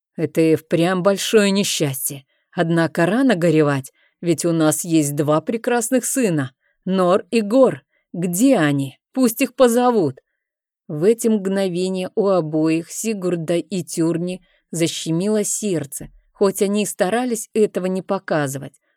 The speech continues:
У них и правда, как у Тори когда-то, было изначально два сына. Но Рагнар,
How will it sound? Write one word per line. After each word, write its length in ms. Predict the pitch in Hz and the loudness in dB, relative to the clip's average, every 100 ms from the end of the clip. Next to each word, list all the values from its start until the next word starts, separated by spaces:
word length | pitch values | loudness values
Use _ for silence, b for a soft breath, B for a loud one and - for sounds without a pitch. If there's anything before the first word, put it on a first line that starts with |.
| _ | _
У 120 | - 196 | -2 0
них 240 | 185 185 | 0 -4
и 140 | - | -4
правда, 520 | 226 220 196 160 139 - | -4 0 0 0 -4 -6
как 260 | 202 - | -6 -4
у 80 | 247 | -4
Тори 460 | 233 247 233 165 143 | -4 0 2 0 -2
когда-то, 640 | - 175 180 180 160 - | -4 -4 -2 -4 -4 -4
было 420 | 151 175 220 202 | -4 0 0 2
изначально 920 | 185 - 180 180 160 - 180 196 196 202 | -2 -2 -4 -2 -2 -2 -4 -2 -4 -4
два 380 | 165 143 156 156 | -4 0 0 0
сына. 580 | - - 156 147 139 - _ _ _ | -4 -2 0 0 -4 -10 _ _ _
Но 180 | 185 185 | -2 0
Рагнар, 600 | 160 151 160 180 233 226 | 2 0 0 -2 -2 -6